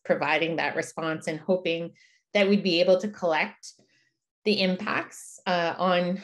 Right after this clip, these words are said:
on the potential of what we were able to do to try to avert and, and reduce child soldier recruitment. So, um, there are other contexts in which we get what we call a worry list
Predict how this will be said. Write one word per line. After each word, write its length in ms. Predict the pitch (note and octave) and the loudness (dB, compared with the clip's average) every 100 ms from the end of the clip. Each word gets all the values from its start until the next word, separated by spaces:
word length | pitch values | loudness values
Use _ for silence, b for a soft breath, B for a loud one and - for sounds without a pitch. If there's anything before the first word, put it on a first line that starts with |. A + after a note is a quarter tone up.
| - | -4
on 120 | F#3+ | 0
the 80 | F#3 | 0
potential 680 | F3 F#3+ G3 F3 F3+ F3 E3 | 0 -4 -6 -6 -6 -6 -4
of 180 | D#3 D3+ - _ | -4 -8 -20 _
what 300 | - F3 F3+ | -6 -2 0
we 140 | F3+ E3 | 0 -4
were 120 | E3 | -2
able 280 | D#3+ E3+ E3+ | -2 -2 -4
to 160 | E3+ | -4
do 160 | E3 E3 | -6 -10
to 160 | D#3+ - | -12 -18
try 300 | - D#3+ E3 | -6 -4 -2
to 400 | D#3+ D#3 D3 - - _ _ - - - | 0 -2 -4 -8 -18 _ _ -20 -20 -4
avert 560 | F#3+ F3+ D#3+ D#3+ E3 - | -2 2 4 4 2 -2
and, 300 | E3 D3+ D3 | -2 -2 -2
and 200 | F3 D#3+ | -2 -2
reduce 520 | D#3+ D3+ D#3+ G#3 - | -2 -4 -2 -2 -4
child 320 | - G3+ F3+ | -8 -2 -2
soldier 340 | - F#3 F3+ F3 | -2 -2 0 0
recruitment. 680 | E3+ E3 G3 - A3 A#3 - b b b b | -2 -4 -4 -4 -4 -8 -12 b b b b
So, 580 | - - A3+ A3 G#3 - - | -2 4 6 8 6 0 -10
um, 680 | - F3+ E3 F3 F3+ F#3 F#3 - - | -2 0 2 0 -2 -4 -8 -8 -2
there 200 | G3+ G3+ | 2 2
are 100 | - | 2
other 340 | A3+ A#3+ A#3+ | 2 2 0
contexts 540 | - G#3 G3+ G#3 G3 - | -6 -6 -4 -6 -8 -8
in 120 | F#3+ | -6
which 300 | F#3 F#3 - | -8 -10 -14
we 200 | D#3+ F3 _ _ | -12 -12 _ _
get 260 | - E3 - - | 0 0 -2 -8
what 280 | F3 F3 F3 | -2 0 0
we 60 | |
call 380 | F3 - F3+ E3+ | -4 -4 0 2
a 80 | D#3+ | 2
worry 360 | D#3+ E3+ F#3 A3+ | 2 4 4 4
list 460 | A#3+ C#4 - - | 0 -2 -4 -16